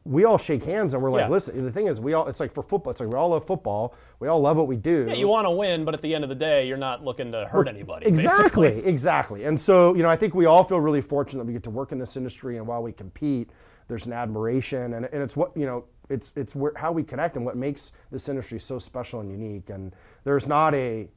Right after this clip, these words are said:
Speaker 1: there's no hatred or, you know, any of that. And I think what you see, unfortunately, sometimes online, uh, is not really reflective of really, you know, we're, we're human people. We're often friends. We'll go out to dinners and, you know, and spend time together.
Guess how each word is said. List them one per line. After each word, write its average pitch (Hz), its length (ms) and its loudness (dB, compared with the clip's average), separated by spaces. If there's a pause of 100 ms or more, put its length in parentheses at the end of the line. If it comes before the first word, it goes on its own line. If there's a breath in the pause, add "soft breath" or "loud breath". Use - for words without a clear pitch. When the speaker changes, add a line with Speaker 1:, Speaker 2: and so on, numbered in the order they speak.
(260)
Speaker 1:
there's 127 160 -8
no 143 220 -2
hatred 107 720 -8
or, 95 400 -10
you 113 80 -10
know, 98 140 -12
any 117 160 -10
of 98 120 -12
that. 95 360 -10
And 92 120 -14
I 107 80 -12
think 110 180 -10
what 127 140 -8
you 117 100 -10
see, 104 440 -10 (400 soft breath)
unfortunately, 104 760 -8
sometimes 101 460 -12
online, 95 540 -12
uh, 95 260 -14
is 95 120 -16
not 98 180 -14
really 98 240 -14
reflective 95 540 -14
of 95 220 -14 (340 soft breath)
really, 113 220 -8
you 110 60 -10
know, 104 60 -10
we're, 143 240 0 (200)
we're 120 160 -8
human 143 280 -6
people. 131 380 -2
We're 113 100 -4
often 117 300 -6
friends. 123 580 -8
We'll 107 120 -10
go 123 100 -10
out 104 140 -12
to - 60 -20
dinners 113 640 -14
and, 98 140 -14 (300 soft breath)
you 123 80 -8
know, 104 140 -10
and 107 100 -12
spend 117 280 -8
time 120 200 -6
together. 113 440 -4